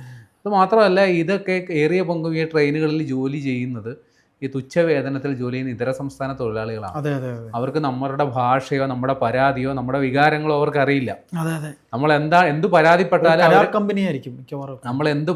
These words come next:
Speaker 1: പരാതിപ്പെട്ടാലും അവര് ചിരിച്ചോണ്ട് അല്ലെങ്കിൽ ദേഷ്യപ്പെട്ട്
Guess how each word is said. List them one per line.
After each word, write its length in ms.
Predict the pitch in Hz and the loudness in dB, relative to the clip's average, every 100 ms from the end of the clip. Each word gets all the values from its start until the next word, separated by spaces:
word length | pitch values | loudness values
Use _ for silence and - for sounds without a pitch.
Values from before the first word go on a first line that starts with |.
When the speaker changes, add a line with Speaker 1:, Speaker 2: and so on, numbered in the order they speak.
| 156 | 2
Speaker 1:
പരാതിപ്പെട്ടാലും 760 | 156 160 151 156 147 143 147 143 135 | 4 2 0 0 2 2 0 -4 -4
അവര് 220 | 139 151 160 - _ 175 165 - | -2 -2 -4 -12 _ -18 -12 -6
ചിരിച്ചോണ്ട് 420 | 151 143 160 170 165 | -4 -2 -4 -4 -2
അല്ലെങ്കിൽ 320 | 160 156 165 151 | -2 -2 -2 2
ദേഷ്യപ്പെട്ട് 420 | 151 160 160 147 | 0 0 -4 -2